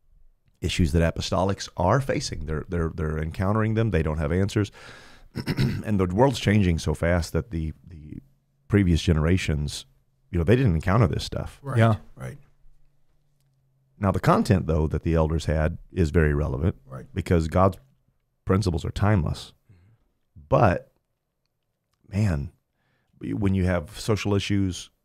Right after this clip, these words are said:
Speaker 1: and theological issues, moral issues, who, who, who's grappled with gender identity
Speaker 2: Right,
Speaker 1: before?
Speaker 2: right, right.
Speaker 3: Yeah.
Speaker 1: Well, th-, that's actually interesting because I think a big part of this is taking timeless truths and making them very relative today.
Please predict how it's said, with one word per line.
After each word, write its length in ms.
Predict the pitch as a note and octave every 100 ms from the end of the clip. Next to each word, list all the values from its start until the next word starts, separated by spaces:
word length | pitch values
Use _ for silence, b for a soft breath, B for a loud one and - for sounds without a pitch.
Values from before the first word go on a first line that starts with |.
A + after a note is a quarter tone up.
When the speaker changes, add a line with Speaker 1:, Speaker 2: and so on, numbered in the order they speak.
| _ _ _ _ -
Speaker 1:
and 640 | F2 E2 D#2 D#2 D2+ C#2+ - - _ _ -
theological 540 | G2+ E2+ F2 E2+ E2+ F2+
issues, 560 | E2+ F#2 E2 D#2+ - - _ _ _ _ _ _ _
moral 540 | F2+ F2 E2+ E2+ F2 -
issues, 640 | F#2 - F#2 D#2+ E2 D#2+ -
who, 200 | - A#2+
who, 240 | G2 B2+ -
who's 260 | A#2 A#2+ G2 - _ _ _ _
grappled 400 | - G2+ F2 G#2
with 160 | F2 D#2+
gender 340 | D2+ F#2 A2+
identity 500 | D2 D#2 C#2+ C#2+ C2+ _
Speaker 2:
Right, 80 | C#2+
Speaker 1:
before? 320 | C2 C#2 C2 -
Speaker 2:
right, 160 | - -
right. 120 | -
Speaker 3:
Yeah. 220 | A2+ G#2+ - - _ _ _ _ _ _ _ _ _ B B B B B B -
Speaker 1:
Well, 320 | F2+ F#2 A#2+
th-, 180 | G2 F#2
that's 260 | G2+ A2
actually 300 | F#2+ - G2+
interesting 420 | D3 D3 - D#2+
because 280 | D2+ D#2+ D#2
I 100 | D#2
think 240 | F2+ F2+ D2+
a 60 |
big 260 | D2+ A2 G#2+
part 220 | E2 D2+
of 100 | D2
this 240 | D2+ D2+
is 100 | D2+
taking 380 | - F#2+ E2+ D#2+
timeless 420 | - E2 D#2+ D#2
truths 520 | - - E2+ D#2+ D2 D2+
and 120 | D2+
making 300 | D2+ - D2+
them 140 | D2
very 160 | D#2 D2
relative 520 | D2 C#2 C#2 - F#2
today. 300 | - - -